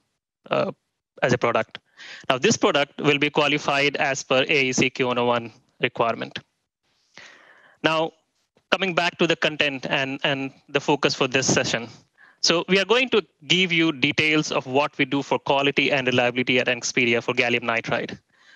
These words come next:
Uh, so I thought I will use Bath Turf Curve, which basically gives you failure rate versus time. To use this as, as focus of my presentation. You can define this curve into three different regions.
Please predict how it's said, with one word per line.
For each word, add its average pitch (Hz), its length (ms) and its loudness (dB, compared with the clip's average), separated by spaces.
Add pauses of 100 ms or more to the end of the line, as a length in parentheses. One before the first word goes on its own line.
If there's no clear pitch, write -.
(200)
Uh, 117 260 0
so 170 140 0
I 190 100 0
thought 214 240 0
I 165 140 2
will 165 140 2
use 170 220 0
Bath 143 420 -2
Turf 135 260 2
Curve, 160 360 -2 (520)
which 147 160 0
basically 151 340 0
gives 175 320 0
you 165 320 0
failure 175 440 2
rate 160 220 2
versus 139 440 2
time. 120 320 -4 (680)
To 160 60 2
use 180 260 4
this 180 360 2 (160)
as, 139 240 0
as 151 200 0
focus 143 380 -2
of 131 100 -2
my 131 220 0
presentation. 123 640 -2 (760)
You 165 160 0
can 196 220 0
define 214 480 0
this 170 340 0 (460)
curve 151 360 0 (100)
into 151 240 -2
three 180 280 2
different 147 340 -2
regions. 117 460 -2